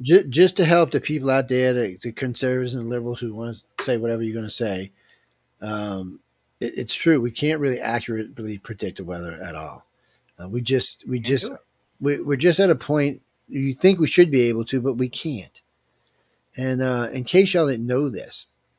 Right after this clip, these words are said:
Speaker 1: the last ten thousand years has been the calmest atmosphere ever. So if you go back and date all the way to the dinosaur eras, which they can get 'cause of, you know,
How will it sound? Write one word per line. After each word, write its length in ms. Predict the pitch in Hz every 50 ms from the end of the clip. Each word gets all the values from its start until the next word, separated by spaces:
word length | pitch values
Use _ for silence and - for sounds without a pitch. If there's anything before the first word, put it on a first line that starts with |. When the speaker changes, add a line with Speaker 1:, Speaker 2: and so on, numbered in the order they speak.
| _ _ _ _ _ _ _
Speaker 1:
the 100 | - 113
last 340 | 117 131 139 151 151 - -
ten 220 | - 156 170 175 156
thousand 380 | 165 156 160 151 127 147 135
years 240 | 139 147 143 127 -
has 140 | 135 120 107
been 180 | 107 120 117 110
the 100 | 113 110
calmest 680 | - - - - 147 156 156 160 165 175 175 151 - - -
atmosphere 680 | 139 139 143 139 143 127 - - - 131 123 120 120 117 _ _ _ _ _ _ _ _ _ _ _ _ _ _ _ _ _ _ _ _ _ _ _ _ _ -
ever. 300 | 147 185 185 135 - - _ _ _ _ _ _ _
So 240 | - - 123 123 127
if 220 | 127 139 127 107
you 140 | 139 180 185
go 140 | 185 185 170
back 260 | 165 165 160 151 147
and 100 | 147 135
date 180 | 151 156 147
all 140 | 143 139 143
the 60 | 143
way 100 | 143 147
to 140 | 139 - 147
the 60 | 135
dinosaur 420 | 117 139 135 147 147 147 - 139 123
eras, 280 | 113 123 127 120 110
which 140 | 123 117 -
they 80 | 131 120
can 120 | - 143
get 220 | 131 147 139 117 -
'cause 180 | 131 135 120
of, 160 | 120 110 107
you 120 | 117 123 117
know, 220 | 107 107 101 95